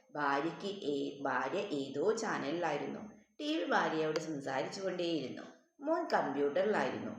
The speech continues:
ഇമെയിലുകൾ തുടരെ തുടരെ വർത്തമാനം പറഞ്ഞുകൊണ്ടേയിരുന്നു.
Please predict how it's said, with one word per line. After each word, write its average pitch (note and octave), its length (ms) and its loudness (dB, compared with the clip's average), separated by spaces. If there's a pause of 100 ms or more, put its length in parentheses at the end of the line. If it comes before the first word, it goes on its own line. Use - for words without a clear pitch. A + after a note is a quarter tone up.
(260)
ഇമെയിലുകൾ F3 680 2
തുടരെ D3 380 0
തുടരെ F3 360 -2
വർത്തമാനം C#3 600 0
പറഞ്ഞുകൊണ്ടേയിരുന്നു. C#3+ 960 0